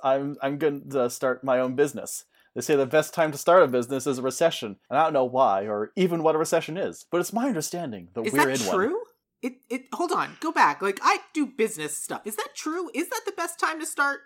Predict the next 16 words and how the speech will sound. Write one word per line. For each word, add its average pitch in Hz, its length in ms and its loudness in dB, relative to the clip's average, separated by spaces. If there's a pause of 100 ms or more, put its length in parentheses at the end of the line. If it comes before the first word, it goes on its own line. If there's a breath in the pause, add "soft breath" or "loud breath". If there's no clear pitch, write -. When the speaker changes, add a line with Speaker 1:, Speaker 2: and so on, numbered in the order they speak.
(100)
Speaker 2:
a 240 100 -2
new 254 160 -4
business? 277 400 -4
Because 277 200 -4
I 285 80 -4
feel 359 180 -4
like 392 260 -4
that's 269 280 2
when 262 100 -4
everyone's 240 460 -4
gonna 226 120 -4
be 208 420 -12 (300 soft breath)
really 240 360 -2
shy 202 840 6
about, 175 480 0
like, 170 240 -4